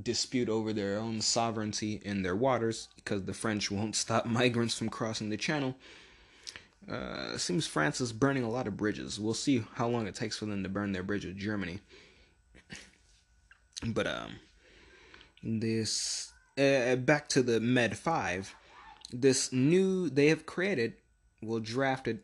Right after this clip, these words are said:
what is called a new migration and asylum pact. And this seeks to get a grip on the maritime borders, uh, as they feel overwhelmed both by the number of people coming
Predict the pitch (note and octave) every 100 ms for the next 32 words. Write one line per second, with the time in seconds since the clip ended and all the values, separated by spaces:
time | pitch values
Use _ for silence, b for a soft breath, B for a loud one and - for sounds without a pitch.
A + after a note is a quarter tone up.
0 | _ A#2+ B2 A#2+ - - C3+ B2 A#2+ A#2+
1 | C3 E3+ G3+ F#3+ D3+ C3 B2+ C#3+ D#3 -
2 | D3+ - A#2 G#2 - - A2 F#2+ F2 -
3 | - - - - B B B B B B
4 | B - B2 B2+ E3 G#3+ - - - G2+
5 | A2 - - - B2+ A#2+ A#2 C#3+ D3+ C3+
6 | B2 A#2 A#2+ C#3+ G3 E3 B2+ G2 G2+ G2
7 | E2+ D#2 F#2 D3 - _ b b b b
8 | b _ _ G#2 A#2 - A#2+ A#2+ A#2 D3+
9 | F3+ - F3+ C#3 B2+ - D#3 D3 B2+ C3+
10 | A#2 G2+ G#2+ - G2+ C3+ C#3+ C#3 B2 A#2+
11 | A#2 A2 A2+ D3 F3 D#3+ C#3 C3 C#3 C3+
12 | A2 - F3 G2+ G#2+